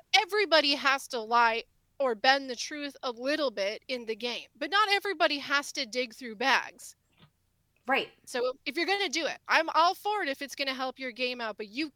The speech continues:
Speaker 1: it's like, you just, you can't, other people can't see it happen.
Speaker 2: Yeah,
Speaker 1: It
Speaker 2: now,
Speaker 1: just, it
Speaker 2: uh,
Speaker 1: can't.
Speaker 2: and, and, uh, uh, clearly there was enough going on around camp if, if Owen and Cassidy were getting votes too, where, you know,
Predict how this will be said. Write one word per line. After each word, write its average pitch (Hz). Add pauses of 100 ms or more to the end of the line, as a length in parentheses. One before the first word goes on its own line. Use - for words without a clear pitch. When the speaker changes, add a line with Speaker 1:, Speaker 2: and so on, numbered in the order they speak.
Speaker 1:
it's 302
like, 285 (120)
you 247
just, 214
you 233
can't, 220 (260)
other 262
people 208
can't 190
see 175
it 180
happen. -
Speaker 2:
Yeah, 185
Speaker 1:
It 180
Speaker 2:
now, -
Speaker 1:
just, 240
it 240 (140)
Speaker 2:
uh, -
Speaker 1:
can't. - (260)
Speaker 2:
and, 285
and, 320
uh, 277
uh, 262 (140)
clearly 359
there 311
was 277
enough 226
going 214
on 196
around 180
camp 170
if, 165
if 180
Owen 185
and 165
Cassidy 170
were 185
getting 180
votes 170
too, 170 (640)
where, 185
you 180
know, 160